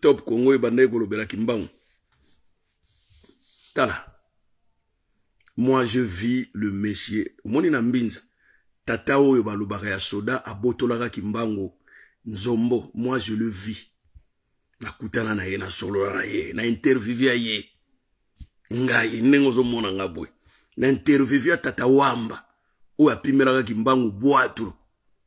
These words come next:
Na Luozi, ngai. Ngai ndenge ozomona nga boye. Nga nayebi mingi na makambo ya Kimbangu. Nalingaka na nga masolo yango te. Au moins tosalaka émission moko na Papi Gueye na Maroc.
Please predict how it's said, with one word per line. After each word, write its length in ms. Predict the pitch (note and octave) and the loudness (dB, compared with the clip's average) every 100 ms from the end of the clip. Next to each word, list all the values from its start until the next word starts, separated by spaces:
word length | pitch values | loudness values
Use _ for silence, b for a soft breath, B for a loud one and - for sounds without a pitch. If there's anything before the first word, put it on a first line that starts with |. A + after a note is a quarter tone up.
| _ _ _ _ _ _ _ _ - | _ _ _ _ _ _ _ _ -8
Na 120 | A2+ | -4
Luozi, 560 | A#2 C3+ C3+ G#2+ E2+ - | 0 2 2 0 -6 -2
ngai. 480 | C3+ B2+ A#2+ A2+ - _ _ _ _ _ _ _ _ _ _ _ _ _ C3 | 2 2 0 -4 -12 _ _ _ _ _ _ _ _ _ _ _ _ _ 0
Ngai 520 | F3 F#3 F#3+ F#3 - | 4 8 8 6 8
ndenge 260 | - E3 | 8 8
ozomona 420 | D#3 C#3+ D3 D3 A#2 | 6 4 4 4 2
nga 160 | A#2 | -2
boye. 260 | F#2 F2 - _ _ _ _ _ _ _ - | -6 -12 -16 _ _ _ _ _ _ _ 2
Nga 160 | E3+ | 4
nayebi 260 | F#3 E3+ D#3 | 6 4 2
mingi 340 | D#3 D#3+ D#3 | 4 4 4
na 80 | B2 | 2
makambo 280 | A2+ A2 A2 | -2 -2 -4
ya 60 | G2+ | -4
Kimbangu. 460 | G#2 A#2 G#2+ F2+ - _ _ _ _ _ _ _ _ _ _ _ | -4 -4 -4 -8 -14 _ _ _ _ _ _ _ _ _ _ _
Nalingaka 420 | - C3+ D3+ C#3+ | 0 4 6 6
na 80 | C#3+ | 4
nga 80 | D#3 | 4
masolo 360 | D3 A#2+ B2 B2+ | 2 0 2 2
yango 240 | B2 A#2+ | 4 0
te. 220 | F#2+ A#2 | 0 0
Au 100 | A2 | 2
moins 180 | C#3+ E3+ | 2 2
tosalaka 400 | D3+ C3 D3 C#3+ | 0 2 2 4
émission 320 | B2+ A#2+ C3 | 2 2 2
moko 200 | B2+ C3 | 2 2
na 100 | C3 | 2
Papi 280 | - G2+ A#2 | -2 -6 0
Gueye 160 | A#2+ A2+ | 2 2
na 100 | G2 | 0
Maroc. 480 | F#2+ F#2+ G#2+ F2+ | -6 -6 -8 -10